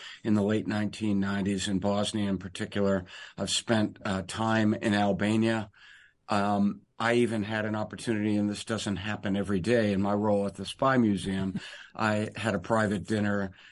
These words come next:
with, with, uh, with one of the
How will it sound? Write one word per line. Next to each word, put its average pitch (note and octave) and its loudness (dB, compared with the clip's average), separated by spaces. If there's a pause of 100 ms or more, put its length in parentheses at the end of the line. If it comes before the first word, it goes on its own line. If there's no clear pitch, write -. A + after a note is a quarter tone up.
(140)
with, F#2+ -4 (120)
with, G2 -2
uh, G2 0 (1200)
with G#2+ 2
one G#2+ 6
of G2 2
the G2+ -2